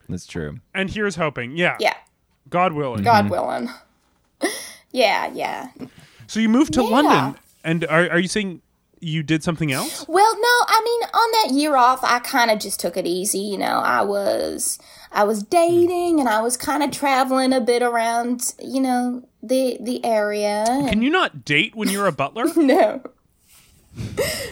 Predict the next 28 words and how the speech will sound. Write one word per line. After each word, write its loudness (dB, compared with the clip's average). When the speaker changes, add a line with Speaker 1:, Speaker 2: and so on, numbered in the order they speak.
Speaker 3:
No, 6
it's 2
Speaker 1:
Wow. 6
Speaker 3:
very 6
similar 2
to, 0
um, 0
priesthood, 4
and 0
you 2
take 4
an 0
oath. 2
You 2
take 2
an 4
oath 2
to 2
these 4
people, 2
and 4
Speaker 1:
Wow. 4
Speaker 3:
you 4
really 6
have -2
Speaker 2:
What 6
is 6
Speaker 3:
Yeah. 0